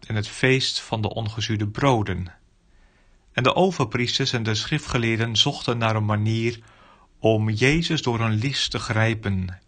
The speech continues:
en te doden. Maar ze zeiden: "Niet tijdens het feest,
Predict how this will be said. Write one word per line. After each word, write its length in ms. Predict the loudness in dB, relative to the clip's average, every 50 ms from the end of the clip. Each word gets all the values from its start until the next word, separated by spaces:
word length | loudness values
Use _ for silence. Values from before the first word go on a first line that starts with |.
| _
en 120 | -6 -4 -4
te 140 | -4 -4 -2
doden. 560 | 0 2 2 2 0 -2 -4 -6 -6 -8 -10 -12 _ _ _ _ _ _ _ _ _ _ _ _ _ -20 _ _
Maar 460 | -4 0 2 2 4 4 2 0 -2 -6 -14 -20 _ -20 -20 -14
ze 220 | -10 -6 -2 -2
zeiden: 720 | 0 2 2 2 4 2 2 2 2 2 2 0 0 -4 -8 -16 _ _ _ _ _
"Niet 440 | -2 2 4 4 4 2 0 0 2
tijdens 400 | 2 4 4 2 0 -2 -2 -2
het 120 | -2 -4
feest, 580 | -4 -2 0 2 4 4 2 2 0 -2 -4